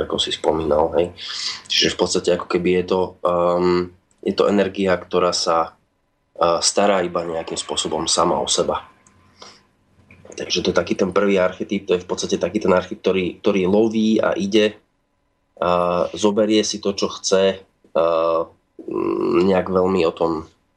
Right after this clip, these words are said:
nerozmýšľa, a nestavia to do nejakého kontextu so zvyškom života. Je to proste také niečo, čo je veľmi, a, reakčné, akčné, ale, a, vo svojej podstate to,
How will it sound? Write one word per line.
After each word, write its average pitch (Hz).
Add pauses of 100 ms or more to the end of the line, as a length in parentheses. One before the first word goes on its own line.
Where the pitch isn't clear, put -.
nerozmýšľa, 98 (760)
a 73 (1000)
nestavia 95
to 95
do 95
nejakého 90
kontextu -
so 85
zvyškom 87
života. 80 (520)
Je -
to 90
proste -
také 82
niečo, 85
čo 87
je -
veľmi, 87 (1080)
a, 80 (880)
reakčné, 92
akčné, 90 (560)
ale, 87
a, 85 (240)
vo 95
svojej 85
podstate 90
to, 82